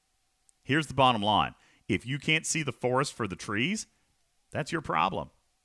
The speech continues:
Okay? And, and, and moreover, if you don't find value in it, that's your choice. Okay? Doesn't make it wrong at all.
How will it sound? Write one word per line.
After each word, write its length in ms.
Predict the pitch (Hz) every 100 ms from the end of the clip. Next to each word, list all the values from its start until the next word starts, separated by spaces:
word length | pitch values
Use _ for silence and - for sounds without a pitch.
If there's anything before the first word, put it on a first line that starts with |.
| _ _ _ _ _ _ _ _
Okay? 280 | - 101 185 _ _ _ _ _ _ _ 160
And, 180 | 165 -
and, 320 | 160 147 139 - _ _
and 200 | 151 139
moreover, 680 | 143 165 131 160 269 113 131 -
if 240 | 135 -
you 400 | 117 151 269 214
don't 280 | 107 165 156
find 360 | - 131 120 85
value 560 | 90 139 269 202 107
in 120 | 95 90
it, 160 | 101 _ _ _ _ _
that's 420 | 110 113 123 -
your 120 | 117 90
choice. 960 | - - - 98 107 87 - - - - _ _ _ _ _ _ _ _ _ _ _ _ _ _ _ _
Okay? 240 | 98 95 143 -
Doesn't 300 | 127 214 110
make 200 | 160 -
it 80 |
wrong 640 | 113 104 104 180 214 71 64 _ _ _ _ _ _ _ _ _ _ _ -
at 220 | 151 220
all. 400 | 160 214 233 -